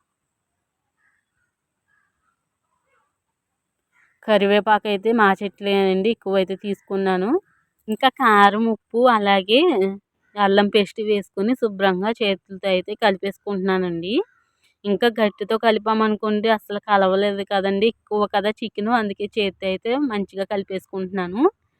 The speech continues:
ఇంక ఇలా కలిపేసుకుని ఓ పక్కనైతే పెట్టేసుకుంటే, ఇంక చారు అయితే తాలింపు పెట్టేయాలి. చారు అయితే కాగిపోయింది. ఇలాగ మొత్తం అయితే కలిపేసుకున్నానండి.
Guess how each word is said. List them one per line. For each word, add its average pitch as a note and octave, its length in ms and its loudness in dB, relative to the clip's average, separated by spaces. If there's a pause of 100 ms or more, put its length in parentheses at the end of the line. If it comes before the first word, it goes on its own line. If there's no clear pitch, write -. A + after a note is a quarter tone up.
(1200)
ఇంక G3 200 -12
ఇలా G#3 200 4
కలిపేసుకుని G#3 600 -4
ఓ A#3+ 60 -2
పక్కనైతే G3+ 500 0
పెట్టేసుకుంటే, G3 760 -6
ఇంక C4+ 200 0
చారు F3+ 300 6
అయితే F#3 180 -2
తాలింపు F#3+ 380 2
పెట్టేయాలి. F#3+ 580 0 (280)
చారు F#3 260 4
అయితే F3+ 200 0
కాగిపోయింది. F#3 840 -4 (1900)
ఇలాగ F#3+ 340 4
మొత్తం A3 380 0
అయితే F#3+ 240 4 (640)
కలిపేసుకున్నానండి. G3+ 1040 2